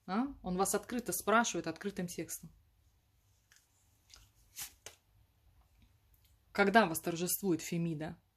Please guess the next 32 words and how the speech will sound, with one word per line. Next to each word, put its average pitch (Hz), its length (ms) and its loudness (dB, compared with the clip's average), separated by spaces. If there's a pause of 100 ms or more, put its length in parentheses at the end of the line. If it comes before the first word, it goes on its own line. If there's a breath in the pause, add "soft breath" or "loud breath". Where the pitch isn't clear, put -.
(200)
М? 226 260 0 (140)
Ты 170 100 -6
честный 262 440 4
у 170 80 -2
нас? 165 360 -8 (380 loud breath)
Ок-, - 480 -12
окей, 175 280 -2
хорошо, 170 420 0
давай 170 240 0
по 262 140 0
честности. - 640 -4 (760 soft breath)
Неужели 220 400 4
я 180 140 4
не 170 120 0
заслуживаю 160 600 0
того, 208 240 -2
чтобы - 260 -4
меня 160 240 -4
разблокировать? 156 680 -8 (360 loud breath)
Неужели 185 360 4
я 175 120 4
такой 160 320 -4
гад, 180 380 -2 (680)
идиот, 180 520 2
что - 180 -4
меня 165 220 -2
можно 160 240 -4
заблокировать, 175 800 0
меня 160 220 -4
вычеркнуть 156 840 -2
из 156 140 -6
жизни? 175 640 0